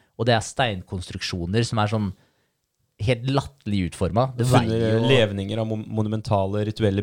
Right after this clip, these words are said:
Speaker 2: bygninger, men ingen
Speaker 1: Mm.
Speaker 2: bolighus.
Speaker 1: Mm.
Speaker 2: Eh, Klaus Schmidt er en av de arkeologene som har ledet utgravningene,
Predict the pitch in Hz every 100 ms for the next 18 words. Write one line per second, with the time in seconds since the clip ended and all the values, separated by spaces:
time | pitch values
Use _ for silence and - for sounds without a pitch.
0 | 104 113 104 95 92 95 107 123 127 113
1 | 110 104 104 147 113 104 123 170 - -
2 | - 123 104 - _ - 110 107 104 104
3 | 104 104 104 101 104 - - 95 110 -
4 | - 113 131 - 131 117 104 107 104 101
5 | - - 104 - 104 98 98 98 101 104
6 | 104 101 104 101 98 95 110 95 - 117
7 | 107 98 95 98 98 101